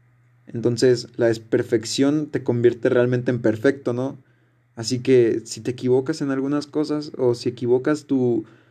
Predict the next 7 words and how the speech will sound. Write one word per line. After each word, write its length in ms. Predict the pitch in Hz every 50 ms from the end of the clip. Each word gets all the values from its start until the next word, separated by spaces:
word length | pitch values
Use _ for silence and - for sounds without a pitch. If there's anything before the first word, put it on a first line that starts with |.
| _ _
tus 200 | - 135 127 127
ideas 440 | 143 127 120 127 135 135 135 135 -
en 80 | 127 120
otras 320 | 123 123 - 139 135 135
cosas, 420 | - 143 147 143 156 160 160 - - _ _ _ _ _ _ _ _ _ -
realmente 540 | - 139 139 139 143 143 139 135 139 151
otra 560 | 143 135 135 131 - 151 147 135 123 - -